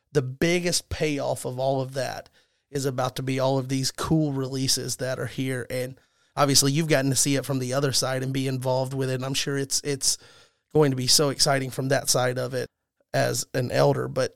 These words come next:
you know, speaking out of your just sheer love of the game as a player, do you think this is the biggest release or, or th-, this window of releases is the biggest in the history of the game? And then how, what would you compare it to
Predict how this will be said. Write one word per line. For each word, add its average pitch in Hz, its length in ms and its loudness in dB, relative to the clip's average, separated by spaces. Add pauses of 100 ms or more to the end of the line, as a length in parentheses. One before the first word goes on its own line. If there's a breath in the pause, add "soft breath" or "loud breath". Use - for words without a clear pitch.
(160)
you 139 120 -2
know, 127 120 0
speaking 143 420 0
out 131 140 0
of 127 140 -6
your 131 320 -4
just 131 400 -4 (320)
sheer 139 480 0
love 135 240 2
of 131 120 -2
the 135 60 -10
game 135 400 -4
as 127 140 -6
a 131 60 -8
player, 135 720 -2 (880)
do 135 100 -4
you 196 100 0
think 247 260 -4
this 185 180 4
is 190 120 -2
the 147 60 -2
biggest 143 460 0
release 131 480 -2
or, 127 160 0
or 127 220 0
th-, 135 320 -2
this 131 280 -2
window 139 280 2
of 131 140 0
releases 135 540 -2
is 135 200 -6
the 131 100 -6
biggest 131 380 -4
in 135 60 -2
the 135 60 0
history 135 340 -2
of 135 60 -4
the 131 80 -8
game? 139 440 -8 (440 soft breath)
And 143 160 2
then 135 260 -2 (680)
how, 160 120 0
what 175 260 4
would 190 120 -2
you 175 80 -4
compare 151 280 0
it 135 100 -6
to 139 260 0